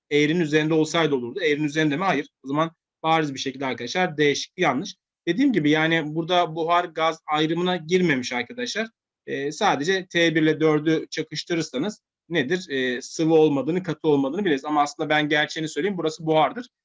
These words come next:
Kritik noktanın üzerinde gazdır. Ama burada dediğim gibi bazen gazla buhar halleri birbiri yerine kullanılabiliyor. Aslında temel farkı var biliyorsunuz. Yani, e, basınç uygulandığı zaman, e,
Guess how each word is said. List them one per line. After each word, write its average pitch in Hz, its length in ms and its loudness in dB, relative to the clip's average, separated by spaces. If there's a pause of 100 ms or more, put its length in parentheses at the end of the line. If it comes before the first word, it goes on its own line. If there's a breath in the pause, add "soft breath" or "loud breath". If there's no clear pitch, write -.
(140)
Kritik 147 340 -6
noktanın 160 360 2
üzerinde 156 320 2
gazdır. 127 420 -6
Ama 180 360 -2
burada 147 360 -4
dediğim 151 240 0
gibi 139 160 -2
bazen 143 400 -2
gazla 147 340 -2
buhar 143 240 -2
halleri 143 500 0 (260)
birbiri 147 320 2
yerine 156 300 2
kullanılabiliyor. 147 880 -2 (200)
Aslında 151 260 -12
temel 156 300 2
farkı 147 340 -2
var 165 220 2
biliyorsunuz. 123 420 -8
Yani, 127 280 -6 (280)
e, 127 200 -8
basınç 147 340 -4
uygulandığı 143 460 0
zaman, 143 300 -2 (320)
e, 127 320 -8